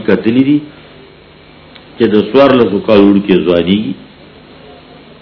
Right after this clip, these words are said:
د غټو کورونو، د نازولو کورونو، ا بیا د دې وخت چې د ټي وي سره ناسته ولاړی، د اتو کالو وړوکی هم ځوان شي،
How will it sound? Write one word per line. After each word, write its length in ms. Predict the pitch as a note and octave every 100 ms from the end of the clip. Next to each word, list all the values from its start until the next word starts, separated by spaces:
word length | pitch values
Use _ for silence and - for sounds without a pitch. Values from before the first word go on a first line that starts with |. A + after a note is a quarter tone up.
| - - - - - - - - - -
د 140 | A2+
غټو 400 | A2 G2+ D3 D3
کورونو، 560 | A#2+ G#2+ G#2 G2+ A2 B2+
د 160 | G#2 G2
نازولو 580 | G2 F2 G2 A#2 C3
کورونو، 600 | G#2+ G2 F#2 F#2 G2 A2 - - - - - - - - - - -
ا 100 | G2+
بیا 260 | F2+ G#2+
د 280 | G#2 G2 F#2
دې 160 | C3+ C#3+
وخت 340 | G#2 F2+ F#2 - - - - - -
چې 120 | - G2
د 180 | F#2+
ټي 280 | G2 C3+ C#3+
وي 100 | A#2+
سره 320 | - G2+ F#2
ناسته 340 | F2+ F#2+ - -
ولاړی، 420 | F2 E2+ E2+ D2+ - - - - - - -
د 100 | A#2
اتو 400 | G2+ G2 D#3+ D#3+
کالو 280 | - A#2+ A#2
وړوکی 240 | C3 C#3
هم 200 | C#3+ C3+
ځوان 260 | E2+ F#2 -
شي، 240 | - E2